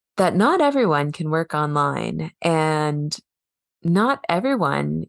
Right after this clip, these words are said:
can necessarily be location independent. First, <laughs> in order to work from wherever, it's helpful if you have a solid internet connection.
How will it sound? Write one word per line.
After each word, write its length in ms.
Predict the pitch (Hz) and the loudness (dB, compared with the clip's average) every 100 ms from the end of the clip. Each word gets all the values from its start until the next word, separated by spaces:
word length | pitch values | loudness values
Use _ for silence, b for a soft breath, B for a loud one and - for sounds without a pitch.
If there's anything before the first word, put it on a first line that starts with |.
| - | -6
can 180 | 190 160 | -2 -2
necessarily 760 | 160 - 180 170 160 160 170 | -2 -4 -4 -2 0 0 -2
be 500 | 156 147 147 147 151 _ - | -4 -2 -2 -4 -8 _ -6
location 720 | 165 160 - 143 - 160 156 | -4 -4 -4 -4 -4 -6 -6
independent. 880 | - 151 156 - 226 220 - 175 - _ _ _ _ _ _ _ _ | -6 -6 -8 -6 -4 -4 -6 -10 -16 _ _ _ _ _ _ _ _
First, 640 | - 214 175 165 - - B B | -2 2 2 2 -2 -6 B B
<laughs> 160 | _ - | _ 0
in 180 | 175 175 | 2 4
order 300 | 208 302 339 | 4 4 2
to 140 | 190 | 0
work 240 | 156 156 | 0 0
from 400 | - 156 147 143 - | -2 -4 -2 -4 -6
wherever, 680 | - 147 135 - - 180 254 - _ _ - | -2 0 0 -2 -2 -2 -4 -10 _ _ 0
it's 340 | 165 160 - | 0 2 -4
helpful 800 | - - 165 233 - 143 127 185 - _ | -10 -2 -2 -2 -4 -2 -2 -4 -8 _
if 200 | 170 - | -4 -2
you 140 | 151 | -2
have 180 | 147 151 | 0 0
a 40 | 151 | -2
solid 400 | 151 156 180 156 | -2 0 0 0
internet 460 | 147 147 117 85 | -2 -4 -6 -8
connection. 640 | - 65 - - - 180 | -8 -8 -8 -8 -10 -12